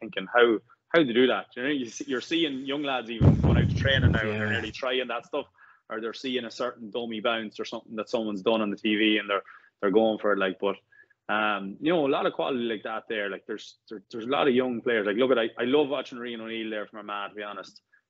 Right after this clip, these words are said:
Speaker 2: Yeah.
Speaker 1: Um, I think he's quality there. I love his striking there. His quality off the ground, who kicking is top notch. Um, you know, uh, there's, there's a lot of young lads coming there as well. Like, even there, like, look at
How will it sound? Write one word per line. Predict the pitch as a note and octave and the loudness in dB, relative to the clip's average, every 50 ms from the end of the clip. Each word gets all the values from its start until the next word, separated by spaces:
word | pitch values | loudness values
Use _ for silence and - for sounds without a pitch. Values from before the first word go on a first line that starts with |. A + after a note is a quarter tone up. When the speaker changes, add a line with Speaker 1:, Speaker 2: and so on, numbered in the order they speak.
| _ _ - | _ _ -10
Speaker 2:
Yeah. | G2+ G2 G2 F#2+ F#2+ F#2 | -6 -4 -4 -4 -4 -4
Speaker 1:
Um, | F2+ F2+ F2 _ _ _ _ _ _ - | -6 -10 -12 _ _ _ _ _ _ -12
I | G#2 | -10
think | G#2 F#2 | -8 -4
he's | F#2+ G2+ G2 F2+ - | -2 -2 -2 -2 -6
quality | - - - G2+ G2+ G2 G2+ G2 F#2+ | -6 0 4 6 6 8 6 6 6
there. | F#2 G2 G2 F#2+ F#2+ | 4 4 4 4 4
I | F#2+ | 2
love | G2+ G2+ G2+ | 0 0 -2
his | F#2+ - | -4 -6
striking | - - G#2 G2+ - - G2 | -4 -2 -2 -2 -2 -2 -2
there. | G2 F#2+ | -2 -2
His | F#2 F2 | -2 -2
quality | - - G#2 G#2+ G#2 G#2 G2+ | 0 2 2 4 4 4 2
off | G2 - | 2 0
the | - F#2+ | -4 -4
ground, | G2 G2+ G2+ G2+ G2+ G2 F#2+ - | -2 -2 -2 -2 -2 -4 -6 -6
who | - G2 F#2+ | -6 -6 -6
kicking | E2+ - G2 - - F#2 F2 - _ _ _ _ _ _ _ _ _ _ _ _ _ - | -6 -6 -8 -6 -8 -10 -12 -14 _ _ _ _ _ _ _ _ _ _ _ _ _ -8
is | G#2+ F#2+ | -8 -8
top | - - G#2+ G#2 - - | -2 0 0 0 0 0
notch. | G#2+ G#2+ G#2 G2 - - - - - _ - - - _ _ _ - | -2 -2 -2 -2 -4 -6 -8 -8 -12 _ -20 -20 -20 _ _ _ -12
Um, | G#2 G2 F#2+ F#2+ F#2+ F#2+ F#2 F2+ F2 F2 F2+ - - - - | -8 -6 -6 -4 -4 -4 -4 -6 -6 -8 -10 -12 -14 -12 -6
you | G#2+ G2+ G2+ | -4 -2 0
know, | G#2 G#2 G#2 G#2 G2 - - _ - - - - - _ _ _ _ - | 2 4 4 4 4 2 -2 _ -20 -20 -20 -20 -20 _ _ _ _ -6
uh, | F#2 F#2 F2+ E2 - | -6 -6 -6 -4 -4
there's, | G#2+ F#2+ - - - - _ _ - | -4 -4 -4 -6 -14 -20 _ _ -4
there's | C#3 B2+ C3 | -2 -2 0
a | D3 | 0
lot | F3 F#3 E3+ | 2 2 2
of | D#3+ D3+ | 2 2
young | D3+ D3 C#3+ | 0 -2 -4
lads | C3 B2 A#2 | -6 -8 -8
coming | - - B2+ B2+ B2 A2+ | -10 -10 -8 -8 -8 -6
there | A#2 G#2+ G#2+ | -4 -4 -4
as | G#2 F#2+ | -4 -4
well. | A2+ A2 A2 A2+ | -4 -4 -4 -4
Like, | A2 G#2+ G2 - | -4 -6 -8 -10
even | - D#3+ D3 B2 | -10 -10 -8 -6
there, | G#2+ G#2 G2 | -4 -4 -4
like, | G2 G2 - - | -4 -6 -8 -8
look | A#2+ A2 | -6 -6
at | B2 - | -6 -6